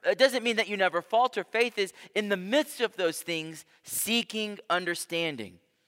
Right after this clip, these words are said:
Abram believes God, yet he just can't figure out how these incredible and seemingly impossible things will come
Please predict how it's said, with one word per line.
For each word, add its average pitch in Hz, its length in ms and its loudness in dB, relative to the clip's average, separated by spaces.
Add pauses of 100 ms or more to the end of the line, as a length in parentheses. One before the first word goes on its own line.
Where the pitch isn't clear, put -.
(400)
Abram 233 520 4 (240)
believes 254 600 2
God, 131 540 0 (580)
yet 208 160 6
he 220 140 -2
just 240 240 -6
can't 240 260 -2
figure 214 400 -4
out 190 280 4 (160)
how 214 360 2
these 208 240 -8
incredible 226 920 -4
and 175 160 -2
seemingly 233 720 -6 (320)
impossible 196 880 -2
things 156 520 -6 (240)
will 156 120 -4
come 156 460 -2